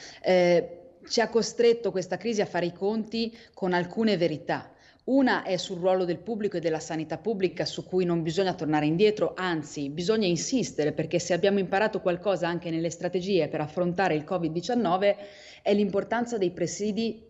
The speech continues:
territoriali della sanità, ma anche sociosanitari, anche sociali, cioè di integrare meglio le nostre politiche sui territori, affinché si intervenga su un bisogno sociale prima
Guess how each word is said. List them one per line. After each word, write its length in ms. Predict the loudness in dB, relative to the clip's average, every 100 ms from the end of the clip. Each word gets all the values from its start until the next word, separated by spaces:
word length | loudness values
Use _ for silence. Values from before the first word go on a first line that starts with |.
| 0
territoriali 800 | 2 2 2 2 4 4 2 0
della 160 | -2
sanità, 640 | -2 -2 -2 -2 -2 -4 -8 -20 -6
ma 200 | 0 2
anche 220 | 2 0
sociosanitari, 1000 | -2 -2 -4 -6 -4 0 2 2 0 -4 -4
anche 440 | -2 0 -2 -4
sociali, 580 | -6 -8 -2 -2 0 -4
cioè 240 | -2 -2
di 120 | 0
integrare 580 | 0 2 2 2 2 2
meglio 320 | 0 -2 0
le 100 | 0
nostre 380 | 0 -4 -6 -10
politiche 560 | -4 -2 -2 -4 -4 -4
sui 300 | 0 0 0
territori, 680 | 0 0 0 0 2 0 -6 -12 -8 -4
affinché 420 | 0 4 4 4
si 120 | 2
intervenga 520 | 2 2 2 0 0
su 140 | -4 -4
un 80 |
bisogno 320 | -2 -2 -2 -2
sociale 520 | -4 -4 -2 0 -2
prima 560 | 2 4 4 2 -4